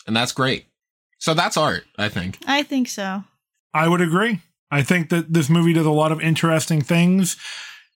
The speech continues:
Speaker 3: in pretty unique ways. It expresses its themes and its messages pretty well. Um, and at the end of the day, it tells a, a really compelling human story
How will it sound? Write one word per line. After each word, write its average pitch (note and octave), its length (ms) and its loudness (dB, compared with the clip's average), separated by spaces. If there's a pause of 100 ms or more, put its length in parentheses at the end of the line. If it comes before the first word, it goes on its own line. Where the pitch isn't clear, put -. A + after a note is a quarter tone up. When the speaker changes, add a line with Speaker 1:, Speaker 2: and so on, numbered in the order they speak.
(160)
Speaker 3:
in F#3 160 4
pretty F#3 240 2
unique D#3+ 460 4
ways. D3 800 0
It D3+ 180 -2 (220)
expresses F3 720 0
its D#3+ 240 -2
themes E3 500 4
and D3+ 140 0
its B2 160 -2
messages C#3+ 560 0
pretty E3+ 260 0
well. D3+ 720 0
Um, B2+ 560 0 (460)
and G3+ 160 2
at G3 100 0
the F#3 140 2
end G3+ 100 2
of G#3 60 0
the F#3+ 80 2
day, A3 200 4
it E3+ 140 -2
tells A#3+ 260 2
a, C4 140 -2 (140)
a G#3+ 180 0 (220)
really F#3 960 4 (280)
compelling F3 680 2
human E3 500 2
story D3 720 2